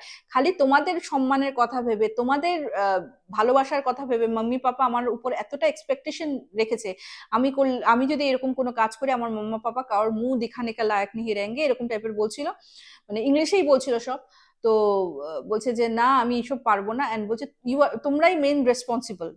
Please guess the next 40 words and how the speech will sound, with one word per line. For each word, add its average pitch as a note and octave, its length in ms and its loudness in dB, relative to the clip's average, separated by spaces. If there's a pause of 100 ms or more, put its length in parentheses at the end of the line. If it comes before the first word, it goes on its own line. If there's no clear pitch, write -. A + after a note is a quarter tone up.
এই A3+ 120 -4
মেয়েটার A3 300 -2
মৃত্যুর F#3+ 360 -8
জন্য।" G3 200 -8
তো E4 120 -4
বোঝা D#4+ 320 4
যাচ্ছিল D#4+ 300 2
ওর B3+ 260 6
মানে A3+ 240 0
হয়তো G#3 540 -2 (100)
ফিয়ন্সে G#3+ 360 -8
বা G#3 100 -2
ও G3+ 180 4
যাকে G3+ 320 -4
ভালোবাসতো G3 500 -2
মেয়েটার F3+ 340 -10
ওরকমই F3+ 380 -8
হবে। G3 400 -16
তো C4+ 180 -4 (520)
ও F4+ 160 2
মানে F#4 180 2
কাঁদতে B3+ 340 2
কাঁদতে G3 380 -4
চলে A3+ 300 0
গেছে। - 320 -6 (1200)
তো B3+ 100 2
ওদেরকে A#3+ 320 4
খুব C4 320 -2
উল্টাপুল্টা A3+ 640 2
ক-, G#3 180 -4
মানে F#3+ 280 -6 (320)
obviously A3 460 0
বুঝতেই G3+ 300 -4
পারছো, G3 260 -8
ভারাস F#3+ 460 -4
তো G3 60 -4
বের G3+ 240 4
হবেই E3+ 280 -8
না, D#4 180 -8
নিজের A#3 260 -4